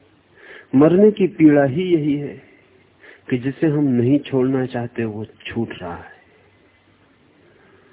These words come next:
बेचैनी यही है कि जिसे हम पकड़ रखना चाहते हैं, उसे नहीं पकड़ रख पा रहे हैं।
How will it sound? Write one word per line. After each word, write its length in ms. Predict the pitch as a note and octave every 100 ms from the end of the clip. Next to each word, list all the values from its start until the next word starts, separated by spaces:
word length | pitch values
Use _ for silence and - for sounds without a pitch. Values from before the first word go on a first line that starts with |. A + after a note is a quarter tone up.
| _ _ _ _ _ _ _ -
बेचैनी 520 | A2+ D3+ E3+ F3 G3+
यही 320 | G3 F#3+ F#3+
है 160 | F#3 E3 - - _ _ - _ -
कि 80 | B2
जिसे 280 | C#3+ C#3
हम 200 | D#3 D3 C3+
पकड़ 300 | B2+ C#3+ C3
रखना 400 | B2+ B2+ C3 B2
चाहते 380 | B2+ A2+ -
हैं, 100 | A#2+
उसे 280 | A2+ G#2+ A2+
नहीं 280 | G#2+ A2 A#2
पकड़ 300 | A2+ G2+ G2+ F#2+
रख 240 | F#2 -
पा 160 | G2 F2+
रहे 140 | F2+
हैं। 200 | F2+ G2